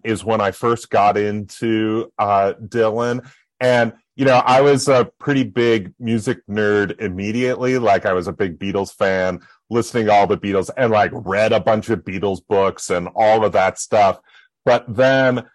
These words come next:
you know, I kept hearing about Bo-, this guy, Bob Dylan, and how much he influenced the Beatles. And so I sort of said, "Well, who is this guy?" And I went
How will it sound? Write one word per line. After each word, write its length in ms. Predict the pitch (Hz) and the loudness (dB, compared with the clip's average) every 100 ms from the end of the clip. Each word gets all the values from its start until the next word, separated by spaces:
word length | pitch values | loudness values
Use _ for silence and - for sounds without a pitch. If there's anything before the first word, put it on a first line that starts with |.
| _ _ - | _ _ -2
you 100 | 175 | 2
know, 300 | 147 131 131 135 | 4 6 4 2
I 100 | - | -2
kept 360 | - 180 180 - | 0 -2 -2 -4
hearing 320 | 185 170 151 | 0 2 2
about 420 | 131 113 120 120 - _ _ 98 | 2 4 4 4 0 _ _ -2
Bo-, 240 | 120 117 117 | 0 2 0
this 220 | 120 117 | -2 -2
guy, 300 | - 120 120 | 2 4 4
Bob 480 | 98 107 107 95 90 | 2 4 4 2 2
Dylan, 480 | 120 131 95 92 101 | 2 2 2 0 -2
and 100 | 95 | -4
how 200 | 117 107 | -2 0
much 320 | 104 101 - _ _ _ | 0 -2 -8 _ _ _
he 200 | - 120 | -8 -6
influenced 720 | 107 117 139 - 101 95 95 | -4 -4 -4 -4 -4 -4 -6
the 80 | 101 | -10
Beatles. 560 | 82 120 113 87 85 - - - - | -4 -2 0 0 -2 -8 -20 -14 -2
And 160 | 123 120 | -2 0
so 500 | 156 147 135 127 - - - 120 | 2 4 4 2 -2 -20 -10 -6
I 100 | 120 | -6
sort 280 | - 185 | -2 0
of 120 | 185 139 | 0 0
said, 480 | 151 139 131 143 _ _ _ _ | 2 4 4 2 _ _ _ _
"Well, 220 | 147 156 | 2 2
who 340 | - - 262 202 | 0 0 4 4
is 300 | 254 254 - | 4 2 0
this 280 | 113 90 | -2 -2
guy?" 560 | - 101 90 85 87 104 | 0 2 4 2 0 -2
And 180 | 139 127 | 0 0
I 140 | 131 127 | 2 0
went 640 | 101 107 139 165 151 | 0 0 2 0 -2